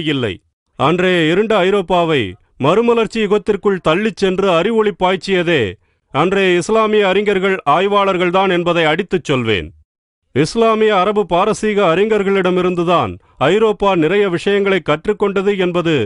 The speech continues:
வரலாற்றில் உறுதிப்படுத்தப்பட்ட உண்மை. ஆனாலும் பொதுவாக அரபு என்றால் ஆயிரத்தோர் இரவுகள்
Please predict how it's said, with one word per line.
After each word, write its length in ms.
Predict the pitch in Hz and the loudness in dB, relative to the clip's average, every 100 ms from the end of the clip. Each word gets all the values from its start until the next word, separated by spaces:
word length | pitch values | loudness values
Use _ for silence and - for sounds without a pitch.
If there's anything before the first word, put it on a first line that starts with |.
| - - | -6 -14
வரலாற்றில் 640 | - 135 190 214 196 202 196 | -2 0 2 0 0 -2 0
உறுதிப்படுத்தப்பட்ட 840 | 156 208 220 196 175 185 175 165 | 0 0 -2 -2 -2 -2 -4 -2
உண்மை. 340 | 160 127 117 90 - _ _ _ _ _ _ _ _ _ _ | -2 0 -2 -4 -8 _ _ _ _ _ _ _ _ _ _
ஆனாலும் 540 | 113 127 165 190 208 202 | -2 0 2 0 0 -2
பொதுவாக 580 | 180 185 196 196 196 180 | -2 0 0 0 0 0
அரபு 260 | 196 185 190 | 0 0 0
என்றால் 500 | 175 165 165 143 95 - - | 0 0 0 0 -2 -8 -4
ஆயிரத்தோர் 680 | 120 156 202 202 - 190 190 | 0 2 2 -2 -2 0 2
இரவுகள் 520 | 175 185 185 180 170 | 2 0 0 0 0